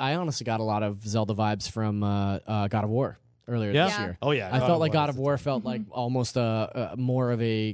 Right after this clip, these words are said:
Speaker 1: classic Zelda throwback than,
Speaker 3: Yeah.
Speaker 1: yeah,
Speaker 3: It's
Speaker 1: than a God of
Speaker 3: very
Speaker 1: War throwback.
Speaker 3: story-based, but
Speaker 1: Mm-hmm.
Speaker 3: yeah.
Speaker 2: Yeah.
Speaker 1: Yeah.
Speaker 2: Yeah, it, it's, it's hard to not, hard to play a game and not see the influences nowadays.
Speaker 1: Mm-hmm.
Speaker 2: And, like, peop-, uh, game companies, I'm sure w-, when, when Mario sixty-four came out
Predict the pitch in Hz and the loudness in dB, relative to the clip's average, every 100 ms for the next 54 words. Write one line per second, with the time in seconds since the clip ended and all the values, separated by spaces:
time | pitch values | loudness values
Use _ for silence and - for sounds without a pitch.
0 | - - 123 120 117 110 104 107 120 113 | -4 0 0 0 -2 -2 -2 -6 -8 -8
1 | 107 107 113 110 104 107 110 101 113 104 | -6 -8 -8 -8 -6 -6 -6 -8 -6 -8
2 | - 226 - - _ 143 127 120 113 113 | -10 -16 -16 -20 _ -2 0 0 0 0
3 | 123 127 117 113 110 - - - 151 143 | -2 -2 -4 -6 -8 -10 -18 -8 -4 -4
4 | 151 233 240 131 131 120 - _ _ _ | -4 -6 -6 -4 -4 -4 -8 _ _ _
5 | _ - 131 127 160 196 196 139 175 - | _ -2 0 2 0 0 -2 0 -2 2
6 | - 165 - 143 127 127 131 143 139 139 | 2 2 2 0 2 0 -2 -4 0 0
7 | 156 123 135 117 107 107 107 107 92 87 | -2 -4 -2 0 0 -4 -4 -6 -8 -10
8 | - 95 101 98 92 104 98 92 98 - | -10 -8 -6 -8 -8 -10 -10 -10 -14 -14
9 | 113 107 107 113 123 131 117 - - - | -14 -12 -12 -10 -6 -6 -8 -14 -20 -20
10 | - 160 156 - 208 - - 151 151 _ | -2 -2 0 -2 -4 -6 -8 -6 -8 _
11 | _ - 175 208 214 226 202 - 165 139 | _ 0 2 2 2 2 -2 0 -2 0
12 | - 156 196 196 - - _ _ - 160 | 2 4 6 4 0 -14 _ _ -4 0
13 | 165 160 147 143 151 143 139 139 117 143 | 2 2 2 0 0 0 0 -4 0 2
14 | 180 170 - 135 143 175 185 165 135 120 | 4 2 0 -4 -4 -2 0 0 0 -2